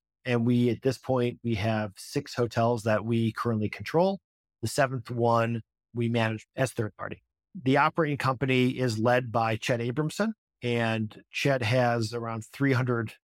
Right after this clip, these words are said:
employees under him. We have about a twenty-person corporate team,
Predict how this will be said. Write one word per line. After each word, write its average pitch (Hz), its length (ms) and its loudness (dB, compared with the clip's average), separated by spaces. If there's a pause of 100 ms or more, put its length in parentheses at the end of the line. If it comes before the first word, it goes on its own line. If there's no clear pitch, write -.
(180)
employees 120 460 2
under 117 220 0
him. 175 160 -2 (440)
We 123 140 2
have 113 60 0
about 107 180 -2
a 104 60 -2
twenty-person 123 1000 0
corporate 139 380 -2
team, 214 200 -2